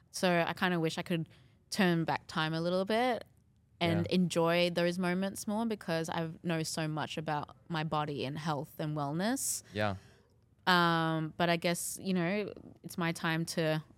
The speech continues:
Speaker 1: lead by example for my child as well. So
Speaker 2: Yeah.
Speaker 1: he can,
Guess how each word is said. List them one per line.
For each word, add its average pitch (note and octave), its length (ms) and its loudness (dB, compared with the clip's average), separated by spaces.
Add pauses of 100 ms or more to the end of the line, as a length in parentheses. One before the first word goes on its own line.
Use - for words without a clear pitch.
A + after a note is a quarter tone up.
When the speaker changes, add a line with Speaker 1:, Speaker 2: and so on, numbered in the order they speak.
(240)
Speaker 1:
lead E3+ 320 2
by D#3 180 -4
example E3 720 -2
for F#3 120 -6
my D#3 180 -4
child D3+ 380 -4
as D#3+ 160 -6
well. F3+ 300 -2
So E3+ 120 -8
Speaker 2:
Yeah. A#2+ 200 2
Speaker 1:
he F3+ 80 2
can, D#3 340 -2